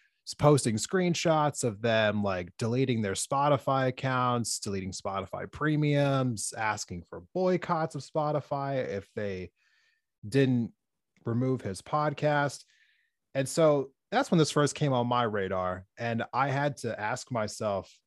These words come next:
you know, like, why, why now? I, I guess, I mean, uh, Joe Rogan's podcast never really been the most politically correct place in the world. Definitely not. Um,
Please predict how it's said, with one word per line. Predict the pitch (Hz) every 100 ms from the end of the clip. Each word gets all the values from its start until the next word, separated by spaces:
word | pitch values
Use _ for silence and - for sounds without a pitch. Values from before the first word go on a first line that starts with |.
| _ _ _ _ _ -
you |
know, | 127 110
like, | 107 104
why, | 98 110 127 139 135 123
why | 110 110 113 107
now? | 95 92 117 156 247 233 _ -
I, | 117 139
I | 151
guess, | 170 190 -
I | - 127
mean, | 131 127 120
uh, | 113 107 98 98 _ -
Joe | 139
Rogan's | 139 139 127 -
podcast | 127 127 117 131 117 110 - - _ _ _ -
never | 160 165
really | 156 135
been | 131
the | 127
most | 120 -
politically | 147 127 - 123
correct | - 127 123 -
place | - 131 120 -
in |
the | 110
world. | 107 131 117 98
Definitely | 127 113 - 110 107
not. | 120 127 107 - _ _ _ _ -
Um, | 113 110 104 95 90